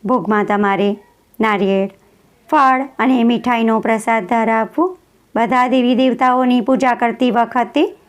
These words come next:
મંત્રોનો જપ કરવો. ભગવાન શ્રી ગણેશનો મંત્ર છે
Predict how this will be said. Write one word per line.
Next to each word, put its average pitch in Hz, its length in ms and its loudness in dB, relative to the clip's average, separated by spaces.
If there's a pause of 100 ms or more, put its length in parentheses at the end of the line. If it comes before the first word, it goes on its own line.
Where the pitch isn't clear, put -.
(560)
મંત્રોનો 302 600 2
જપ 311 300 0
કરવો. 226 380 -2 (360)
ભગવાન 214 420 -2
શ્રી 240 220 -2
ગણેશનો 214 480 0
મંત્ર 214 420 0
છે 285 340 0